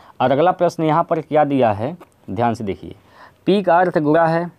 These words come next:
यानी यहाँ पर क्या हो जाएगा? गुणा। ए का अर्थ यहाँ भी गुणा हो जाएगा, पी का अर्थ गुणा है। ए का अर्थ प्लस है, यानी यहाँ पर क्या हो जाएगा? प्लस। और यहाँ भी ए है तो यहाँ भी क्या हो जाएगा? प्लस।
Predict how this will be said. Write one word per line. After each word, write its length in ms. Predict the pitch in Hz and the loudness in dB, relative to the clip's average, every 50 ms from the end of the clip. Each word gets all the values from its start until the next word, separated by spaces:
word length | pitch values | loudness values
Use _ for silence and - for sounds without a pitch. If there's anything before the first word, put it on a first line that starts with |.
| _ _ _ - | _ _ _ -4
यानी 240 | 123 127 131 143 143 | 0 2 2 2 2
यहाँ 120 | 143 - - | 2 0 0
पर 160 | - 147 139 | -2 -4 -2
क्या 120 | - 151 | -2 -2
हो 60 | 143 | 0
जाएगा? 280 | 139 147 143 139 151 156 | 0 0 0 0 0 -2
गुणा। 340 | 131 107 104 98 90 90 90 - _ _ _ _ _ _ - - - - _ _ - | -4 -4 -6 -6 -6 -8 -10 -16 _ _ _ _ _ _ -20 -20 -20 -20 _ _ 0
ए 160 | 139 165 185 | 2 2 2
का 260 | 185 185 175 170 165 175 | 2 2 2 4 4 2
अर्थ 380 | 180 180 175 - - 190 196 - _ _ _ _ _ _ _ _ _ _ _ _ _ _ _ _ _ _ _ _ _ _ _ _ - | 2 0 -4 -8 -10 -10 -10 -10 _ _ _ _ _ _ _ _ _ _ _ _ _ _ _ _ _ _ _ _ _ _ _ _ -2
यहाँ 180 | 120 127 147 151 | 0 2 2 2
भी 80 | 156 | 0
गुणा 160 | 151 143 143 160 | -2 0 0 0
हो 60 | 147 | 2
जाएगा, 240 | 151 156 147 151 151 | 2 2 2 2 0
पी 200 | - - 143 131 | -2 -2 -4 -2
का 160 | - 139 139 | 0 0 0
अर्थ 160 | 139 143 - - | 0 -4 -8 -6
गुणा 180 | 131 135 143 | -2 -2 0
है। 220 | 135 143 160 175 175 _ _ - - - - _ _ - | 0 -2 -6 -10 -12 _ _ -20 -20 -20 -20 _ _ 2
ए 140 | 160 185 190 | 2 2 4
का 180 | 185 175 165 | 4 4 4
अर्थ 180 | 175 185 170 - | 4 2 0 -4
प्लस 360 | - - 147 160 160 - - | -6 -2 0 0 0 0 -2
है, 160 | 107 101 104 | -4 -2 0
यानी 220 | 110 120 123 135 135 | 0 0 2 2 2
यहाँ 180 | 131 135 147 | 2 0 0
पर 140 | 139 147 139 | -2 -2 -6
क्या 140 | 131 - 143 | -2 -2 -2
हो 60 | 139 131 | 0 2
जाएगा? 380 | 135 135 131 156 175 170 - _ _ _ - | 0 0 0 -2 -6 -6 -12 _ _ _ -4
प्लस। 420 | 113 110 98 92 - - - - _ _ _ _ _ _ _ _ _ _ _ - - _ _ _ - | -2 -2 -2 -2 -4 -12 -20 -20 _ _ _ _ _ _ _ _ _ _ _ -20 -20 _ _ _ -2
और 220 | 117 110 113 117 | 0 2 2 4
यहाँ 260 | 117 120 123 135 156 151 | 2 2 0 0 0 0
भी 240 | 151 147 123 120 | 0 0 0 0
ए 60 | 151 147 | 0 0
है 140 | 147 156 | 0 0
तो 80 | 139 143 | -2 0
यहाँ 140 | 139 139 139 | 0 0 0
भी 100 | 135 135 | 0 -2
क्या 120 | 135 139 | -2 -2
हो 60 | 135 | 0
जाएगा? 220 | 131 135 135 147 156 | 0 0 0 0 -2
प्लस। 540 | - - 107 95 90 - - - - - | -4 -4 -4 -4 -6 -6 -14 -20 -20 -20